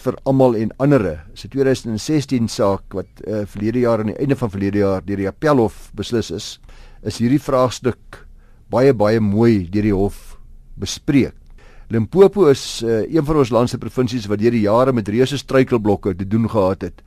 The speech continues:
ten opsigte van onderwys en veral diensteverskaffing wat, eh, met baie probleme gekonfronteer was nog altyd. 'n Vrywillige organisasie met die naam Basic Education for All, of befa afgekort, B E F A. Hulle is toe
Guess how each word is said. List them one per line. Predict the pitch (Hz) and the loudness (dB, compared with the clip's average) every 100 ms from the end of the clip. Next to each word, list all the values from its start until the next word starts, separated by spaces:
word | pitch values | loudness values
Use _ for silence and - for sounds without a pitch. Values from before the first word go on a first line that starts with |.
| - - - - - | -20 -20 -20 -16 -8
ten | 104 | -6
opsigte | 101 123 101 | -4 -6 -6
van | 104 104 | -6 -4
onderwys | 135 135 131 110 | 0 2 2 2
en | 98 | -2
veral | 87 123 | 0 0
diensteverskaffing | 98 123 123 135 - - 123 - 123 104 | 0 -2 0 -2 -2 -4 -2 -2 -2 -2
wat, | 92 - | -4 -6
eh, | 92 95 | -6 -6
met | 87 | -6
baie | 90 123 | -2 -2
probleme | 120 104 95 123 | -2 -2 2 2
gekonfronteer | 117 120 123 107 117 - 131 120 | 2 0 -2 -2 -6 0 2 2
was | 117 - | 0 -4
nog | 95 | -6
altyd. | 95 120 135 135 - - - - | -4 -2 -4 -6 -10 -20 -20 -16
'n | 110 | -4
Vrywillige | 117 107 127 175 190 | 0 2 4 4 4
organisasie | 156 143 127 - 123 123 127 | 0 0 -2 2 2 2 0
met | 113 | 0
die | 107 | 2
naam | 113 98 | 0 2
Basic | 120 156 143 | 2 2 0
Education | 127 117 135 127 127 110 | -2 0 2 2 0 -4
for | 104 - | -4 0
All, | 151 110 76 92 - - | 2 2 0 -12 -20 -14
of | 110 110 | -10 -10
befa | 104 101 135 135 117 | -4 4 4 4 2
afgekort, | - 110 - 101 92 87 | 2 -2 -6 -6 -6 -4
B | 98 | -2
E | 117 113 95 107 | 0 0 -2 -6
F | - | -6
A. | 120 104 82 - - - - - | -2 -2 -4 -12 -20 -20 -20 -20
Hulle | - 117 | -6 0
is | 143 - | 2 2
toe | 147 127 | 2 2